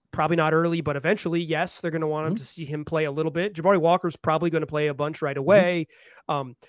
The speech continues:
Speaker 1: what do they do with those center minutes, um, a-, after they realize that playing Moses Brown twenty minutes a night is an absolute mess? We'll see. We'll see.
Speaker 2: He is
Speaker 1: Um,
Speaker 2: really
Speaker 1: though I
Speaker 2: big.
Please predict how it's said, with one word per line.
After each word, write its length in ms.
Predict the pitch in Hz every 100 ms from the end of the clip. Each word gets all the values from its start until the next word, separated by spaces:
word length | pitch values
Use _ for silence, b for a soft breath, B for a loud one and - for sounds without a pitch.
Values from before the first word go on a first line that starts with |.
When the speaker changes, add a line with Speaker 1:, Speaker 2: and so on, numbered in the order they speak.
| b _
Speaker 1:
what 260 | 139 160 -
do 100 | 180
they 140 | 165
do 160 | 151 165
with 100 | 160
those 180 | 160
center 240 | - 156 165
minutes, 600 | 165 180 185 - - -
um, 240 | 143 139 143
a-, 20 |
after 340 | 92 147 -
they 80 | 151
realize 320 | 143 147 151 139
that 120 | 147
playing 460 | - 143 143 143 139 _ - - _ _ _
Moses 320 | 160 151 139
Brown 240 | - 147 151
twenty 220 | - 151
minutes 240 | 151 147
a 20 | 143
night 220 | 147 160
is 100 | 139
an 80 | 143
absolute 420 | 143 - 151 151
mess? 380 | 143 165 - -
We'll 140 | 190
see. 360 | - 233 240 -
We'll 140 | 151 160
see. 320 | - 226 247
Speaker 2:
He 160 | 208 320
is 140 | 349
Speaker 1:
Um, 40 | 285
Speaker 2:
really 180 | 330
Speaker 1:
though 140 | 160 175
I 100 | 254
Speaker 2:
big. 140 | 208